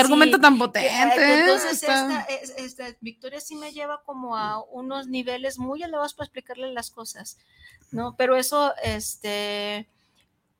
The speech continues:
Speaker 2: me ha hecho, eh, decir,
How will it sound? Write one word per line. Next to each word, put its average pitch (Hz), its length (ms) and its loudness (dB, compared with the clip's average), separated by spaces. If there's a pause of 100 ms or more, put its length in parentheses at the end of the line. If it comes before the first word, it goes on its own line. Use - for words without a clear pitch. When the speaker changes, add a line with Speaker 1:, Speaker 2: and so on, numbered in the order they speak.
(300)
Speaker 2:
me 240 260 -2
ha 254 160 2
hecho, 247 600 -2 (200)
eh, 190 360 -8 (1120)
decir, 226 640 -2